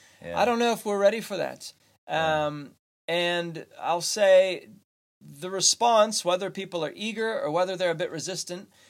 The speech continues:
Speaker 2: it really doesn't deter me because I know what the Word of God says.
Speaker 1: Yeah.
Speaker 2: You know, e-, e-, eternity has been set in the heart of every man.
Speaker 1: Mm-hmm.
Speaker 2: And I know that whether there's an external resistance,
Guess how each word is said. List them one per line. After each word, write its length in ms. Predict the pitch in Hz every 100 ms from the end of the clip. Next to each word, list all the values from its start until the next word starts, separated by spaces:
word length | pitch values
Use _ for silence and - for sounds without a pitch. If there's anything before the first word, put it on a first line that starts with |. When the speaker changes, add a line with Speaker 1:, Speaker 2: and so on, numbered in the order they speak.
| _
Speaker 2:
it 140 | 147 143
really 240 | 202 220
doesn't 320 | 202 196 180
deter 380 | 147 - 202 226
me 200 | 180 165
because 320 | 165 147 151
I 80 | 156
know 120 | 165
what 120 | 185 175
the 80 |
Word 200 | 151 151
of 100 | 147
God 220 | 135 139 -
says. 400 | - 131 - 87
Speaker 1:
Yeah. 140 | 95
Speaker 2:
You 40 | 135
know, 200 | 135 98
e-, 40 | 113 98
e-, 60 | 123 -
eternity 560 | 135 - 190 214 196 175
has 120 | 147
been 160 | 160
set 240 | 147 175 -
in 100 | 151
the 100 | 143
heart 300 | 156 165 -
of 160 | 139 -
every 300 | 180 170 170
man. 320 | 151 135 - - -
Speaker 1:
Mm-hmm. 260 | 90 101 101 101 _ -
Speaker 2:
And 520 | 156 165 160 160 156
I 180 | - 160
know 240 | 180 185
that 180 | 175 -
whether 320 | 156 185 208
there's 260 | 185 180 160
an 100 | 160
external 560 | 170 190 - 202 196 185
resistance, 760 | 165 151 180 - 151 175 -